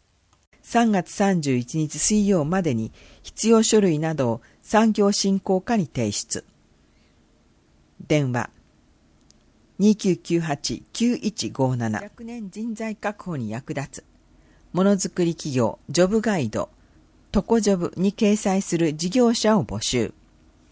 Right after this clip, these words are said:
市ホームページ内にオープンしたトコジョブは、市内製造事業者の魅力を高校生などに向けて発信します。同ガイドへの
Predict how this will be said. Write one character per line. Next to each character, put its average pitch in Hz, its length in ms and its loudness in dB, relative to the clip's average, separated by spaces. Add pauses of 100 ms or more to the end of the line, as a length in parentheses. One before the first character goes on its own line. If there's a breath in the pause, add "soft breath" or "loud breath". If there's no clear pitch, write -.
(640 soft breath)
市 - 300 -2
ホ 233 300 2
ー - 20 4
ム 220 140 4
ペ 208 160 2
ー - 20 2
ジ 185 140 -4
内 120 220 0
に 117 220 -6 (280 soft breath)
オ 233 140 6
ー 233 40 0
プ 160 160 -4
ン 131 100 0
し - 120 -6
た - 280 -4
ト 175 120 0
コ 202 120 2
ジ 175 100 0
ョ 165 60 0
ブ 143 140 -2
は、 113 160 -2 (580 soft breath)
市 - 160 -6
内 202 200 2
製 220 300 2
造 208 240 2
事 180 160 -4
業 214 220 4
者 147 180 -2
の 117 100 0
魅 131 140 0
力 165 320 0
を 143 100 -4 (240 soft breath)
高 226 200 4
校 220 260 2
生 180 160 -2
な 151 160 0
ど 135 80 0
に 117 140 0
向 131 100 -4
け 196 160 0
て 202 140 -2
発 143 240 -4
信 120 220 -2
し - 140 -8
ま 107 140 -4
す。 - 180 -10 (600 soft breath)
同 240 240 6
ガ 214 160 2
イ 196 80 2
ド 156 140 0
へ 160 100 0
の 127 220 -2